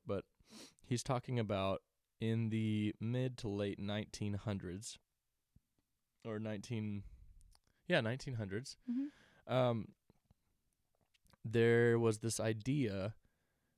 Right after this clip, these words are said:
Speaker 1: that came about of treating physical illnesses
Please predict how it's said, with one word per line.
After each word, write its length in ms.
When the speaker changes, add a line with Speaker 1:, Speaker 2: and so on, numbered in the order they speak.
Speaker 1:
that 360
came 220
about 420
of 360
treating 720
physical 480
illnesses 840